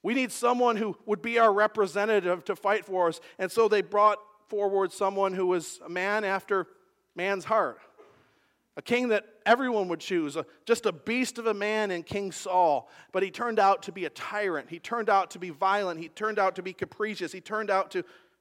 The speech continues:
turn people's hearts away from God. And so once again, people were weary.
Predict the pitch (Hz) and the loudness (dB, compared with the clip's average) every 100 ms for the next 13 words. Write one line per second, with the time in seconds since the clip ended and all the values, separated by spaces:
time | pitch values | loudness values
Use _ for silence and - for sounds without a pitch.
0 | _ - 214 202 170 160 - 175 160 185 | _ -4 0 0 -2 -8 -14 -14 -10 -4
1 | 156 151 143 143 127 131 127 139 131 110 | -4 -4 -10 -10 -10 -12 -8 -4 -6 -8
2 | _ _ _ _ _ _ _ 135 - 156 | _ _ _ _ _ _ _ -16 -6 -2
3 | 175 175 175 160 185 170 143 139 _ 175 | -2 -4 -6 -6 -4 -4 -6 -12 _ -12
4 | 165 139 123 120 123 139 120 | -10 -10 -10 -12 -10 -10 -10